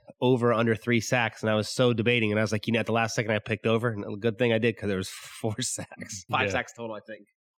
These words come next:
Speaker 2: I'm hitting on the Jets and the Browns here. The Jets win a close one here, seventeen fourteen. Josh McCown, efficient, two touchdowns, one pick.
Speaker 1: I know the
Speaker 2: Deshaun
Speaker 1: Browns love Kizer, but doesn't Kevin Hogan, man, when he comes in, just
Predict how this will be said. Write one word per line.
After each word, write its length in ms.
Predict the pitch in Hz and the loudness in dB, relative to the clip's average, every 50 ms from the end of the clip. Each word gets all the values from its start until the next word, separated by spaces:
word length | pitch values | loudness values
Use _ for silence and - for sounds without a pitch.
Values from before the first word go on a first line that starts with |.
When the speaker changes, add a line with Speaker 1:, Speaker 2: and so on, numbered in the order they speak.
| _ _ _ _ - | _ _ _ _ -16
Speaker 2:
I'm 80 | 87 85 | -6 -2
hitting 240 | 110 123 92 117 | 0 0 2 2
on 160 | 113 107 104 98 | 2 2 2 2
the 380 | 101 98 98 95 92 92 - - 107 98 | 2 2 2 2 0 -2 -4 -8 -6 -2
Jets 300 | 104 107 104 95 - 104 | 0 0 0 0 -2 -4
and 80 | 95 | -4
the 60 | 92 | -4
Browns 420 | 82 85 98 92 92 90 90 85 - | -4 -2 -2 0 0 0 -2 -4 -2
here. 300 | 92 92 92 92 90 - _ _ _ _ _ _ _ _ _ _ _ - - | -2 0 0 0 -2 -4 _ _ _ _ _ _ _ _ _ _ _ -16 -10
The 120 | - 101 | -8 -6
Jets 380 | 90 98 113 110 104 - - - - - | 0 2 2 2 2 0 -6 -12 -14 -6
win 160 | - 110 104 98 | -2 0 0 0
a 60 | 92 | 0
close 280 | - 120 113 113 - | 2 2 2 2 2
one 140 | - 113 107 | 0 2 2
here, 100 | 107 107 | 4 2
seventeen 400 | 98 - 107 101 98 - - 104 98 | 2 2 0 0 0 0 -2 -2 0
fourteen. 500 | - 107 101 95 - 120 123 123 120 104 | 0 0 0 2 2 2 2 2 4 4
Josh 200 | 107 104 107 - | 2 2 2 0
McCown, 480 | 104 101 - 123 123 123 123 123 123 - _ _ _ _ _ _ _ - | -4 -2 0 0 0 2 0 -2 -4 -6 _ _ _ _ _ _ _ -8
efficient, 500 | - - - 147 143 - 151 143 127 - - - | -2 0 2 2 4 4 2 0 0 -4 -6 -2
two 120 | - 135 | -2 0
touchdowns, 440 | 127 - 127 113 107 - 113 110 104 | 2 2 2 0 2 2 0 0 2
one 180 | 101 104 104 98 | 2 0 0 2
pick. 220 | - 107 107 104 - - _ _ _ _ _ _ _ - | 2 2 2 0 -2 -8 _ _ _ _ _ _ _ 0
Speaker 1:
I 80 | 165 | 4
know 100 | 196 254 | 4 6
the 80 | 285 269 | 4 4
Speaker 2:
Deshaun 60 | 165 | 4
Speaker 1:
Browns 380 | 139 156 160 165 175 175 143 131 | 4 4 6 6 4 4 4 4
love 340 | 123 123 131 135 127 113 - | 4 4 4 4 2 0 0
Kizer, 520 | - 123 110 113 123 120 131 147 147 135 120 | 0 2 4 4 4 4 4 2 2 2 2
but 180 | 117 120 117 107 | 2 2 2 4
doesn't 260 | 147 160 - 190 165 | 2 2 2 0 0
Kevin 260 | - 175 170 160 143 117 | 0 2 2 2 2 2
Hogan, 260 | 123 131 143 156 151 | 2 2 2 2 2
man, 200 | 156 160 160 143 | 2 2 2 2
when 100 | 131 131 | 2 2
he 60 | 139 | 2
comes 260 | - - 135 131 127 | 2 2 2 2 4
in, 120 | 139 143 135 | 2 2 2
just 200 | 131 - - | 0 -2 -4